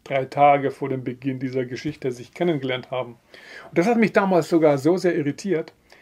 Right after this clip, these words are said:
dass ich seinerzeit durch die vorangegangenen vier Bände gegangen bin, um herauszufinden, ob denn Tanton denn schon irgendwo aufgetaucht war. In der Südseeballade vielleicht oder eher in die Kelten, doch Fehlanzeige.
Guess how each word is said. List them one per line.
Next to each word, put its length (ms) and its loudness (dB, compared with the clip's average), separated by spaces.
dass 200 -12
ich 120 -4
seinerzeit 720 -2
durch 300 -8
die 420 -12
vorangegangenen 880 0
vier 280 -4
Bände 360 0
gegangen 520 -2
bin, 280 -8
um 120 -10
herauszufinden, 840 -2
ob 220 -8
denn 280 -4
Tanton 500 -6
denn 160 -6
schon 220 -8
irgendwo 380 -2
aufgetaucht 760 -4
war. 200 -4
In 60 -12
der 140 -8
Südseeballade 920 -2
vielleicht 580 -10
oder 320 -10
eher 340 -8
in 320 -14
die 140 -18
Kelten, 520 -4
doch 260 -2
Fehlanzeige. 720 -2